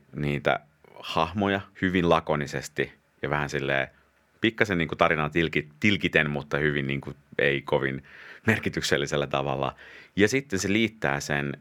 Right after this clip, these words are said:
Meksikon historiaan ja politiikkaan – sen mitä nämä teinit, se-, sekoilevat, niinku sekstailevat, ryyppäävät teinit tässä tekee,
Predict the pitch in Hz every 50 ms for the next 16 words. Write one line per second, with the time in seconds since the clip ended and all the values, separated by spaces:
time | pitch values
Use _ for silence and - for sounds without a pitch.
0 | - - 95 92 95 98 - - - 87 76 - 76 69 67 65 65 - - _
1 | - - 98 101 95 - - 87 80 71 71 71 71 69 69 69 69 69 - 82
2 | 82 85 82 78 - - - - - - - - - 50 50 57 65 - - _
3 | _ _ _ _ _ - - 82 76 76 78 76 76 71 71 73 76 - 117 113
4 | 107 90 78 73 71 73 - - - 120 110 107 - - - 127 113 - 104 98
5 | 87 82 80 78 78 78 - - 82 78 73 73 - 82 76 78 73 71 - -
6 | 95 - - - - 76 71 71 71 73 71 - 78 82 80 78 76 - 73 69
7 | 69 67 67 - _ - 92 95 92 82 73 - - - 69 65 - - - -
8 | - - 95 - - - 64 64 65 67